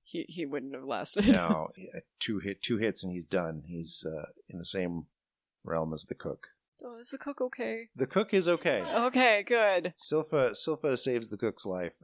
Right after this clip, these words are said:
Speaker 2: actually, with
Speaker 1: J-, Jalen will actually go to Helga and hug her and say, "I'm so glad you're <laughs> okay."
Speaker 2: And she's like, "Oh, I'm fine, I'm fine. It's just stab wounds."
Speaker 1: <laughs> Mm, stab wounds.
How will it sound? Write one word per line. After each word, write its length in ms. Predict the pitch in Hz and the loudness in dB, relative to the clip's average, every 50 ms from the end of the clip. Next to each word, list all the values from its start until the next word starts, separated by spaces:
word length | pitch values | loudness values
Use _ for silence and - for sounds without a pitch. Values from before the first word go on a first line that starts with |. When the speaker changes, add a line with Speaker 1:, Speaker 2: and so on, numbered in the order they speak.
| - - | -10 -8
Speaker 2:
actually, 440 | 85 82 - - - 76 76 73 73 | -8 -6 -4 -6 -6 -8 -12 -16 -16
with 220 | 76 80 - - _ _ _ _ _ - 202 | -16 -16 -16 -18 _ _ _ _ _ -18 -12
Speaker 1:
J-, 160 | 202 226 208 190 | -8 -6 -6 -2
Jalen 260 | - 262 226 226 220 214 | 0 2 2 4 4 2
will 60 | 196 | 2
actually 220 | 190 196 - 202 | 2 2 2 2
go 100 | 175 185 | 2 2
to 80 | 180 180 | 0 0
Helga 320 | 190 196 165 170 170 165 | 0 0 -2 -2 -2 -2
and 100 | 160 180 | -2 -2
hug 200 | 170 180 170 165 | -2 -4 -4 -2
her 260 | 165 170 170 170 170 196 | -2 -2 -4 -4 -6 -8
and 120 | 180 180 | -8 -8
say, 140 | - - 185 | -8 -8 -10
"I'm 100 | 185 185 | -8 -6
so 160 | - - 196 190 | -4 -4 -4 -4
glad 220 | 190 185 175 180 | -4 -4 -4 -4
you're 180 | 170 170 190 233 | 0 2 4 6
<laughs> 40 | |
okay." 340 | 220 - - - 202 208 180 - - 262 - - - _ | 6 4 4 4 2 2 2 2 2 2 2 2 -4 _
Speaker 2:
And 140 | - 180 135 | -18 -8 -6
she's 180 | - 120 - 104 | -4 -4 -2 -2
like, 140 | 104 101 98 | -4 -4 -2
"Oh, 60 | 107 120 127 123 123 | -2 0 0 0 0
I'm 120 | 120 117 | -2 -4
fine, 440 | - 120 117 117 117 117 117 113 104 - | -2 0 2 2 4 2 2 0 -2 -6
I'm 120 | 92 95 90 - | -10 -12 -12 -10
fine. 340 | 98 95 95 92 92 92 90 | -10 -10 -8 -8 -8 -10 -10
It's 100 | 87 - | -10 -8
just 340 | - - 92 85 - - - _ _ _ _ _ _ | -8 -6 -2 -2 -2 -2 -4 _ _ _ _ _ _
stab 440 | - - - - 104 92 90 90 87 | -10 -10 -8 -8 -8 -8 -8 -10 -10
wounds." 540 | 92 87 87 90 90 90 95 - - - - _ _ _ _ _ | -10 -10 -8 -8 -8 -6 -4 -4 -4 -6 -8 _ _ _ _ _
Speaker 1:
<laughs> 60 | - 587 640 698 - 679 698 679 659 640 605 - - 740 - - - 679 762 - - - - 719 762 762 740 - - 719 719 740 - _ 659 679 - _ _ _ _ _ _ - 277 277 269 - | -16 -16 -6 -2 0 0 0 0 -2 -4 -2 0 2 0 0 2 2 2 2 2 2 -2 -4 -2 -2 -2 -4 -4 -4 -4 -4 -4 -6 _ -8 -8 -8 _ _ _ _ _ _ -14 -10 -8 -8 -6
Mm, 500 | 190 196 214 220 220 220 220 220 214 226 | -4 -2 -2 0 0 0 0 0 0 0
stab 540 | - - - - - 233 214 190 190 190 175 | 0 0 -2 2 4 4 6 6 6 4 2
wounds. 520 | 180 196 196 190 190 196 196 202 - - | 0 -4 -6 -8 -12 -12 -8 -6 -6 -6